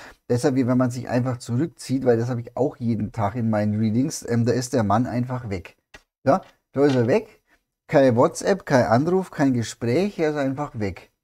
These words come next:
Na? Also auch ganz komisch. Aber ja, der Herzschmerz, da geht's natürlich erstmal auch um ihn. Jetzt schauen wir mal, was wir da noch für eine Karte kriegen. Ein Park, naja, jetzt, man sieht's jetzt schon, warum kannst du diesen Mann nicht loslassen,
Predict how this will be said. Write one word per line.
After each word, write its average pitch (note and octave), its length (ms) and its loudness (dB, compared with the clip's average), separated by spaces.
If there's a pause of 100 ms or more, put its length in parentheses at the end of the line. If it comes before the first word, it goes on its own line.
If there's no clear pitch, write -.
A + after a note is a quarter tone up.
Na? C3+ 340 0 (320)
Also A#2+ 360 0
auch - 280 2
ganz A2 300 2
komisch. A2+ 480 -2 (420)
Aber G#3+ 320 4
ja, C3+ 260 4 (260)
der A#2+ 100 4
Herzschmerz, B2 640 4 (1500)
da C3 100 4
geht's C#3 240 2
natürlich C3+ 460 2
erstmal B2 400 2
auch A#2+ 160 4
um A2+ 260 0
ihn. C#3+ 140 0
Jetzt C#3+ 160 2
schauen A#2+ 160 4
wir A#2+ 60 6
mal, A2+ 200 4
was A2 160 -2
wir A2+ 80 0
da G2+ 120 4
noch G#2+ 180 0
für - 100 -4
eine C#3+ 140 0
Karte C3+ 400 0
kriegen. D3 440 -4 (1080)
Ein B2+ 140 4
Park, A#2+ 640 2 (100)
naja, A#3+ 460 4 (320)
jetzt, - 360 -4
man C#4 140 4
sieht's A3+ 320 -2
jetzt G3+ 220 0
schon, E3+ 300 2
warum D3 340 2
kannst C3+ 360 0
du C#3 60 -4
diesen A#2 400 2
Mann G#2 180 6
nicht A#2+ 200 2
loslassen, A2+ 760 -2